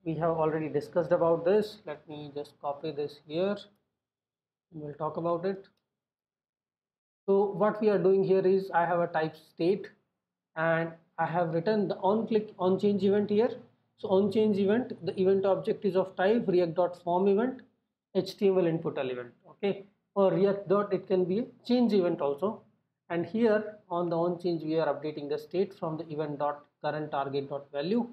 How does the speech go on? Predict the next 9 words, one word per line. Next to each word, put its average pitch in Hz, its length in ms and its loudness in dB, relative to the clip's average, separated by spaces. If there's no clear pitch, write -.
Okay, 185 280 0
and 175 200 -2
this 185 160 -2
is 180 160 2
the 170 100 0
state 165 280 0
we 165 100 0
have 165 140 2
initialized 147 560 -4